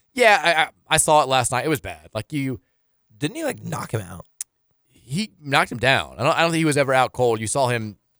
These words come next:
Speaker 1: in the entire time. He looked like he was conscious, but he was definitely in a bad place. You can't, I, I, I don't care. The Liberty player does make contact with him. There's a little bit of, of pushing before it happens. But there's, you can't just hit a dude with the right cross in the middle of a basketball game.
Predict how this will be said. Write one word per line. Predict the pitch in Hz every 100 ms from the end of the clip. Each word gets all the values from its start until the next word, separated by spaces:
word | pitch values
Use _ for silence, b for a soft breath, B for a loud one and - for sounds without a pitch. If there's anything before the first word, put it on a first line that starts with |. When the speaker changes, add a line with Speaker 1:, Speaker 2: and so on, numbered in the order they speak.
| -
Speaker 1:
in | 131 104
the | 127
entire | 120 117 117
time. | 107 107
He | 107
looked | 135
like | 113
he | 98
was | 98
conscious, | - 110 95 80
but | - 110
he |
was | 104
definitely | 120 113 107 95
in | 87
a |
bad | 80 92 87
place. | 101 101 - _ _ _
You | 220
can't, | - 175 147
I, | 131
I, | 147 151 143
I |
don't | 160 -
care. | 135
The | 123
Liberty | 156 156
player | - 131 113
does | 117 110
make | 110 101
contact | 113 107 113 104
with | 110 107
him. | 107
There's | 101
a | 107
little | 107
bit | 101
of, | 104 - _ _
of | 107 -
pushing | 139 143 117
before | 107 - 113 98
it |
happens. | 104 101 101 98 - _ _ -
But | 190
there's, | 175 -
you | 170 165 160
can't | - 143 110
just | 107 - _ _ _ _ _ _ _ _ _ -
hit | 131 139
a |
dude | 110 110
with | 95
the |
right | 95 92
cross | - 90 76 - -
in | 120
the |
middle | 117 113
of | 98
a |
basketball | 98 95 82 90 82
game. | 80 80